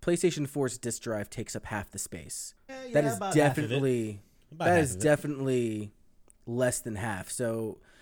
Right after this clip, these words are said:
Speaker 1: this might be a big bitch of a fucking console.
Speaker 2: Could be.
Speaker 1: Second thing is, is that y-, if you look on the right side, they've got
Speaker 2: Mm-hmm.
Speaker 1: these five little lights that are, like, right next to each other. I
Speaker 2: Mm-hmm.
Speaker 1: wonder if that's going, supposed to signify, like, what controller is plugged in.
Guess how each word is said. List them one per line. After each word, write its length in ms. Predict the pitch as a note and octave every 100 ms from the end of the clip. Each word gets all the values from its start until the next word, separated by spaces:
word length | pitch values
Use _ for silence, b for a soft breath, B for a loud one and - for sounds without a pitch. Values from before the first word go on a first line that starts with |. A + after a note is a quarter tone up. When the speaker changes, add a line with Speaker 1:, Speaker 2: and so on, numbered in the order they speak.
| b b
Speaker 1:
this 200 | D3+ -
might 220 | A3 G#3+
be 100 | F3+
a 60 | C#3+
big 360 | G2+ D3 A#2
bitch 220 | G#2 B2+ -
of 140 | A2
a 60 | G#2
fucking 400 | - A2+ - G2
console. 520 | G2+ G2 - E2 - _ -
Speaker 2:
Could 160 | - D3
be. 220 | D#3 B2 - - _ B B
Speaker 1:
Second 360 | - G#3 G#3+ G#3+
thing 160 | F#3+ E3
is, 180 | D3+
is 120 | C3+ B2+
that 260 | C#3 C3 -
y-, 160 | D#3 D3+
if 140 | C#3
you 100 | C#3+
look 160 | C#3 F3
on 120 | F#3+
the 100 | C#3
right 260 | G#2 A2 A#2+
side, 440 | D3+ D#3 F3 F#3+ -
they've 200 | A#2 G#2+
got 180 | G#2+ B2+
Speaker 2:
Mm-hmm. 60 | G2+
Speaker 1:
these 200 | A2+ -
five 380 | - C3+ D3+ C#3
little 300 | C#3 B2+ A2
lights 380 | G#2 A2 - -
that 160 | A2
are, 140 | G#2 G2+
like, 140 | F#2+
right 260 | - G#2 G#2+
next 220 | G#2 -
to 100 | B2
each 140 | B2+
other. 260 | D3 D#3 F3 _ _ -
I 40 |
Speaker 2:
Mm-hmm. 120 | C3
Speaker 1:
wonder 180 | C#3 G#3
if 80 | A#3
that's 180 | E3+ -
going, 200 | D3 C3
supposed 320 | - - A#2+
to 60 | A#2
signify, 560 | - G2+ G#2+ - G#2+
like, 280 | G#2 F#2+ - _ _
what 280 | - G2+ A2
controller 580 | - A#2+ - G2 G2+ F#2
is 120 | E2
plugged 340 | - - - E2+
in. 220 | E2